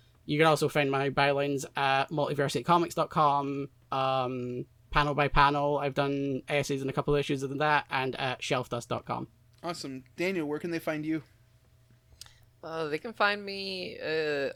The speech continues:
Speaker 3: at Twitter, uh, Instagram, Daniel Irizarry. You can Google me. There's, there's bound to be something.
Speaker 2: Yeah. And, oh, and the new stuff that you're doing for the Holy West stuff is, looks awesome.
Speaker 3: Oh,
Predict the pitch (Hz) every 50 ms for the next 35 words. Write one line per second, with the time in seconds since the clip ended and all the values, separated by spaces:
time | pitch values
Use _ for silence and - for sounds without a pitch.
0 | - - - 131 139 135 123 - - - - - - - - - - 147 156 180
1 | 196 208 214 - - - _ _ _ _ - - 127 120 113 113 - - - -
2 | 147 160 - - 170 - 175 180 180 185 185 190 - - 131 131 135 143 143 143
3 | 139 135 135 131 127 131 127 131 147 160 170 170 180 180 180 - - - _ -
4 | 135 131 - - 127 123 117 - 127 143 151 156 175 180 180 180 180 185 196 196
5 | - _ - 135 127 123 - - - - - 135 135 151 - - - 143 151 170
6 | - - - - - 180 156 135 123 - _ _ _ _ - _ _ _ _ -
7 | - 120 107 - 113 131 151 - - 110 131 147 _ - _ _ _ _ - -
8 | 180 143 - - _ _ _ _ - - 160 160 156 156 151 147 147 143 143 -
9 | - 208 196 170 156 156 160 160 165 180 185 180 165 - - 185 - - - 143
10 | 143 143 147 147 143 147 147 147 139 135 127 - 139 135 131 127 123 139 151 147
11 | 143 139 135 135 131 127 127 123 123 120 127 - - _ - - 135 135 135 -
12 | - - 131 117 - 131 127 123 131 117 - 127 113 120 117 - 131 123 120 139
13 | 180 240 277 311 302 294 285 175 143 127 120 107 -